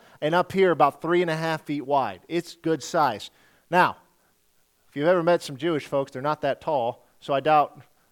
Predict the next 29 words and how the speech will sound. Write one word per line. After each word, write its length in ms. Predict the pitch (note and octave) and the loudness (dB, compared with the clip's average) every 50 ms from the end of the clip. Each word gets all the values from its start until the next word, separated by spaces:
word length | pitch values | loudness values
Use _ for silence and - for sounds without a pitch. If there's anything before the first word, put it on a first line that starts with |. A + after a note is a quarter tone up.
| _ - | _ -8
you 80 | D3 C3+ | -6 -4
know, 160 | B2+ A#2+ A#2+ | -4 -2 -2
that's 180 | C3+ C3 - C#3+ | -2 -2 -2 -2
only 140 | C#3 C3 | -6 -4
gonna 100 | B2+ B2 | -6 -6
hit 160 | - D3 C3 G#2 | -6 -6 -6 -4
his 160 | C3+ B2+ - | -6 -8 -8
chin. 240 | - - C#3 A2+ A#2 | -10 -10 -10 -8 -10
He's 120 | B2 - | -12 -12
probably 280 | - C3 A#2 A2 A#2 A2 | -8 -8 -8 -6 -8 -10
five 260 | - - A#2 A#2 - | -8 -8 -8 -8 -8
foot 160 | - A#2+ - | -12 -16 -16
tall. 280 | - - G#2 F#2+ - _ _ _ _ _ _ _ _ - | -14 -14 -14 -14 -14 _ _ _ _ _ _ _ _ -2
But, 440 | C3+ D3+ D3 C#3 - - _ _ _ _ _ _ _ _ _ _ _ _ _ _ _ _ _ _ _ - | 2 2 2 2 0 -4 _ _ _ _ _ _ _ _ _ _ _ _ _ _ _ _ _ _ _ -4
and 120 | D#3+ F3 F#3+ | -2 0 2
they'd 140 | G3 F#3 F#3+ | 2 2 4
have 180 | G#3 A3 G#3+ | 2 2 0
to 80 | G#3+ F3 | -2 -8
keep 160 | - G3+ G3 | -8 -8 -8
these 180 | - G3 E3+ - | -6 -8 -6 -6
things 280 | F3+ F3 E3 - - - _ _ _ _ _ - | -6 -6 -6 -8 -10 -12 _ _ _ _ _ -2
lit. 240 | F3 G3 E3+ C3 | 0 0 0 0
They'd 160 | - E3 D#3+ E3+ | 0 -4 -2 -2
have 240 | F3 E3 C3+ - | -2 -2 -4 -6
three 240 | - D#3 F#3+ G#3+ A#3 | -8 -6 -4 -4 -4
branches 560 | G3+ E3 F#3 F#3+ G#3 A3+ G#3 - F3 D3 A#2+ - | -4 -2 0 2 2 2 0 -4 -6 -8 -8 -8
each 280 | G3 F#3+ F#3+ - - - | -8 -10 -8 -10 -10 -6
coming 260 | - F#3 F3 E3+ E3+ | -6 -4 -4 -4 -2
off 460 | D#3+ F3+ E3+ D#3 D#3 D#3+ - - - | -2 0 2 2 0 0 -4 -10 -20